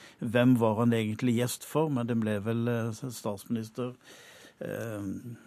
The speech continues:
Brundtland som, eh, tok han først, eh, i, i hånda. Og da det var stor ekumenisk gudstjeneste i Nidarosdomen, så var altså de fleste biskopene ikke til stede.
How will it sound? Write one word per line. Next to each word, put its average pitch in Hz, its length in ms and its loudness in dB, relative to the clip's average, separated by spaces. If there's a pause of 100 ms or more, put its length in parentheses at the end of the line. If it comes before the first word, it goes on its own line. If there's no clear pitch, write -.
(360)
Brundtland 120 640 -4
som, 135 320 0
eh, 127 300 -2
tok 127 180 -2
han 127 140 2
først, - 480 -6
eh, 120 260 -4
i, 127 420 0
i - 40 6
hånda. 123 340 4 (1000)
Og 151 180 10
da 139 160 12
det 143 180 8
var 131 240 8
stor 151 800 4
ekumenisk 139 920 8
gudstjeneste 131 760 4
i - 20 6
Nidarosdomen, 135 920 4
så - 240 2
var 117 400 4 (100)
altså 104 300 -4
de 123 100 0
fleste - 640 -2
biskopene 113 680 -2
ikke 131 300 -6
til 139 140 -4
stede. 139 460 -2